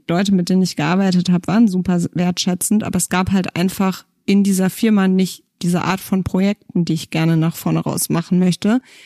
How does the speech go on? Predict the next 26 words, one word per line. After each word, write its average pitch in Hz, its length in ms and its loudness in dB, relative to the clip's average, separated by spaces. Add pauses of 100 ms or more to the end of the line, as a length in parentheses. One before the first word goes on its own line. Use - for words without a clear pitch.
(220)
Per 190 160 2
se 208 200 2
konnte 208 300 2
da 190 160 2
niemand 190 320 4
was 175 200 0
für, 220 360 2
die 208 100 2
können 190 300 2
sich 180 180 0
ja 185 160 0
auch 180 60 0
das 185 180 -2
Projektgeschäft 190 720 -4
nicht 185 120 2
aus 190 180 -2
den 190 80 -2
Rippen 180 240 -2
schneiden, 180 720 2 (580)
aber 190 560 2
beim 180 220 0
zweiten 240 420 -2
Wechsel 196 400 -2
war's 180 220 -2
definitiv 175 760 -4
Wertschätzung. 165 720 -6